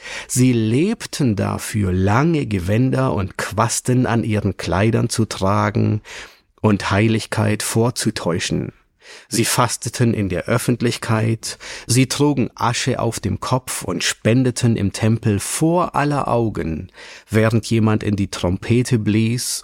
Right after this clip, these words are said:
um ihre Ankunft anzukündigen. Sie strebten nach den Plätzen in der Chefetage und danach, Meister,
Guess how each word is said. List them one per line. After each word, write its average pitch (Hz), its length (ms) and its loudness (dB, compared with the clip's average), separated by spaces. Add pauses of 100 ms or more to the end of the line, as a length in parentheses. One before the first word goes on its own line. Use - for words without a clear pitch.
um 123 140 2
ihre 123 320 2
Ankunft - 540 -2
anzukündigen. 95 920 -4 (680)
Sie 120 160 2
strebten 147 760 0
nach 104 180 -2
den 101 200 -4
Plätzen 117 520 0
in 104 120 2
der 95 140 -2
Chefetage 117 1120 0 (420)
und 123 240 2
danach, 113 640 0 (140)
Meister, 117 840 0